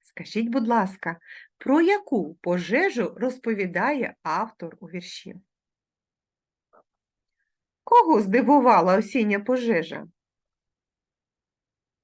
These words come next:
Чому автор використав саме таке порівняння? Поясніть, будь ласка, як ви розумієте виділене сло-, виділені слова?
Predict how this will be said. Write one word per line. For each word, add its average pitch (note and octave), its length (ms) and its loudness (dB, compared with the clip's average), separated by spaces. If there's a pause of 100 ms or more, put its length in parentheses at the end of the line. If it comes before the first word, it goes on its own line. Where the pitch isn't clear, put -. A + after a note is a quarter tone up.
(520)
Чому D4+ 520 2
автор A3+ 500 -2 (360)
використав B3+ 640 -4
саме A3+ 500 -2
таке C4 400 -8
порівняння? A3 800 -6 (3000)
Поясніть, G#4+ 480 2
будь F#3+ 140 -4
ласка, F3+ 320 -2
як C4 480 4
ви G3+ 120 2
розумієте A3 720 2
виділене A3 540 0
сло-, D4 400 -4
виділені C4 440 -2
слова? A3 480 -10